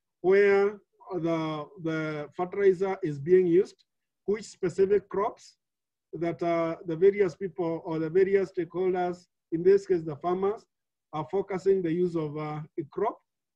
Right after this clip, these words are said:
and then we can be able to come up with various inter-, interventions when it comes to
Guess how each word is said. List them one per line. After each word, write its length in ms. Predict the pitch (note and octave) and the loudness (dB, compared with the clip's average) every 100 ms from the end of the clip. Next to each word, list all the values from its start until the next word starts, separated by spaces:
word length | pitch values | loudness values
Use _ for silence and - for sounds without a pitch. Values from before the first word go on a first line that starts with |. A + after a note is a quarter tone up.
| - | -6
and 160 | D#3+ F3+ | -2 0
then 160 | G#3+ G#3+ | 2 2
we 100 | F#3+ | 0
can 180 | F3 | 0
be 140 | E3 F3+ | 4 4
able 220 | F#3+ G3 | 4 0
to 100 | - | -4
come 260 | F3+ F3+ F#3 | -2 0 0
up 160 | F3+ | 0
with 160 | E3 D3+ | -2 0
various 380 | F3+ F3+ F3+ D#3+ | 2 4 2 0
inter-, 280 | D3 D3 - | -4 -8 -4
interventions 800 | D#3+ D#3 D3+ F3+ F3+ D#3 C3 - _ _ _ _ - | -4 -4 0 2 2 -2 -10 -12 _ _ _ _ -2
when 180 | G3 G3+ | 0 2
it 200 | E3 E3 | -2 -2
comes 300 | F3+ F3+ - | 0 0 -2
to 400 | E3 D#3 D3+ | -2 0 -4